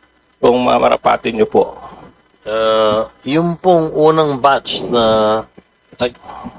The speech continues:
Speaker 2: uh, Cong-, Chairperson, I'll just answer, Congressman Ba. Uh, dun po sa unang batch na inaprubahan po nung nakarang administrasyon ay seventy million pesos po. Yung, uh,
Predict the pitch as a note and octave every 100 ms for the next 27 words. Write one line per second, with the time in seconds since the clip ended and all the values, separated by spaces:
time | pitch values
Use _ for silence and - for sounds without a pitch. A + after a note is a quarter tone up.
0 | - A#2 A2+ - _ _ _ - B2 A#2+
1 | A#2+ _ _ _ _ _ _ _ _ _
2 | C3 B2+ C3 B2+ C#3+ C#3 C3 A#2 G#2+ A2
3 | - A2+ G#2+ G2+ G#2+ G2 F#2 G2 F2+ F2+
4 | - F2+ E2 - _ _ _ _ - D3
5 | D3+ D3+ _ - - _ _ _ D3 F3
6 | F3+ G3 G3+ F#3+ F#3 E3+ F3 E3+ D3+ C#3+
7 | F3 - - C#3 C#3+ C3+ B2+ _ _ _
8 | _ _ C#3+ C#3 C#3 C#3 C3 C3+ C3 C#3
9 | C3 B2+ A#2+ B2 B2 B2 A#2+ A#2+ A#2+ A2
10 | A#2+ A2 C3+ B2+ G#2+ G2+ _ _ - B2
11 | A#2 A#2 A#2 C3 A#2+ B2 A2 A#2 A2 G#2+
12 | G#2 - G2 - - F2+ - _ _ _
13 | _ - - B2+ B2+ A#2+ A#2 A2+ A2 A2
14 | G#2+ G#2 G#2